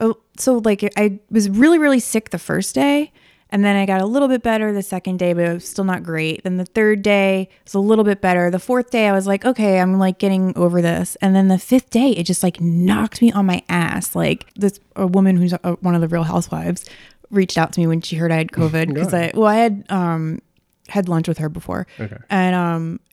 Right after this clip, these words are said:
Speaker 1: she, and she's so nice. And, uh, she was like, "Mine comes in waves." And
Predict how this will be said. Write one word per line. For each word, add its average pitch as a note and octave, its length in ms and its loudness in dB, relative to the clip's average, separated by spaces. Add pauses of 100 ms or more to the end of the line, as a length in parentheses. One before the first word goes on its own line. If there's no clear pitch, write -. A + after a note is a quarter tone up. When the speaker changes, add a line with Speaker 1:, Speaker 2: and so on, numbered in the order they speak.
Speaker 1:
she, F#3+ 640 -4
and F3+ 80 -4
she's - 240 -12
so G#3 180 0
nice. E3+ 380 -2 (400)
And, F#3 220 2
uh, E3+ 320 -2
she - 120 -6
was F#3 80 0
like, F#3 140 0
"Mine F3+ 240 2
comes F#3+ 240 2
in E3 160 0
waves." D#3+ 540 -6 (520)
And F3 500 -4